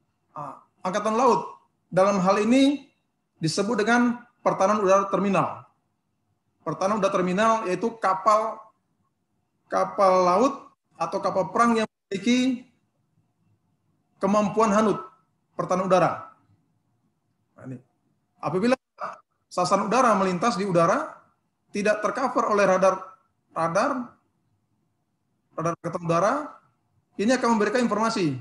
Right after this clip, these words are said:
Informasi bahwa akan ada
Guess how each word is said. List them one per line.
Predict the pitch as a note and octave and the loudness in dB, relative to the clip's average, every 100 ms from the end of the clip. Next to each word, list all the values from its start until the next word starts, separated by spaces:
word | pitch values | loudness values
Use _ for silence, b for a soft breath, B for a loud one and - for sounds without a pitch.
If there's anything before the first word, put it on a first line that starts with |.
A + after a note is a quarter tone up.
| - _ _ _ _ _ _ _ _ _ _ _ _ _ _ | -12 _ _ _ _ _ _ _ _ _ _ _ _ _ _
Informasi | D#3+ E3 E3 D#3+ A#3 A3+ | -10 -6 -4 -2 -2 0
bahwa | E3+ F#3 A#3 A#3+ | 2 2 2 0
akan | - - F#3 F3+ | -4 -6 -6 -4
ada | G3+ | -4